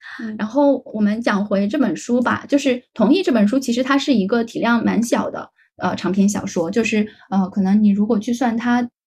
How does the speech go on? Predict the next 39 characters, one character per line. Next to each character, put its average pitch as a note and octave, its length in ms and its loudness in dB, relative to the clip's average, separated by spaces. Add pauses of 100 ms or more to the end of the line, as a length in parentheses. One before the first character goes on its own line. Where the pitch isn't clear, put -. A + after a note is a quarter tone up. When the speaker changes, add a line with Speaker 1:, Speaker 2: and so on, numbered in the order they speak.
(180)
Speaker 2:
纯 F#3+ 300 -2
文 F#3 120 0
字 A#3+ 100 -4
的 A3+ 100 0
部 A3 140 -2
分， G3+ 260 -4 (340)
不 F3 100 -10
到 G#3+ 160 -2
七 G#3+ 160 -4
万 B3+ 220 4
字 G3+ 80 2
的 F3+ 120 -6
样 E3+ 220 -4
子， - 240 -10 (220)
你 G3+ 180 2
大 G#3+ 160 0
概 G3+ 360 0 (300)
两 F3+ 240 -2
个 G3+ 120 2
小 G3+ 180 0
时 F#3 520 -6 (160)
就 G3+ 220 0
能 F3 180 -4
够 G3+ 140 0
读 F3+ 260 -8
完。 F3 260 -4 (200)
但 A#3 160 0
是 A#3 160 -2
我 F#3+ 140 0
觉 G3 180 0
得 A#3 220 0 (140)
它 C4+ 180 -2
的 B3+ 140 0
力 C4 220 0
量 G3 200 0
是 F#3 400 -6
很 F#3 260 -4
重 A3+ 300 4
的。 - 200 -8